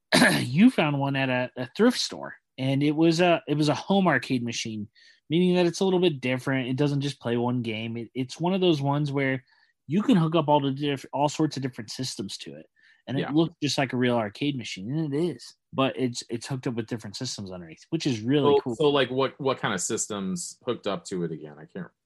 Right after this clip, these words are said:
Speaker 1: Yeah,
Speaker 2: remember.
Speaker 1: yeah. It, uh, it, at the time, you only had one of the systems hooked up to it, and I think it was, like, a, a GameCube.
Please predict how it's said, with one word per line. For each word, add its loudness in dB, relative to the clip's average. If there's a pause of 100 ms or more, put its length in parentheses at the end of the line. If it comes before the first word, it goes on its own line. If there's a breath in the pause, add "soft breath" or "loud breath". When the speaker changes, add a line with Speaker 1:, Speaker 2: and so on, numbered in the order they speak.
(140)
Speaker 1:
Yeah, 4
Speaker 2:
remember. -
Speaker 1:
yeah. 2
It, -2 (200)
uh, -2 (100)
it, -4 (120)
at 0
the -14
time, -2
you 4
only 4
had 2
one 2
of 0
the 2
systems -4
hooked -6
up -4
to -8
it, -8
and -6
I -6
think -4
it 0
was, -2
like, -4
a, -6 (100)
a -10
GameCube. -6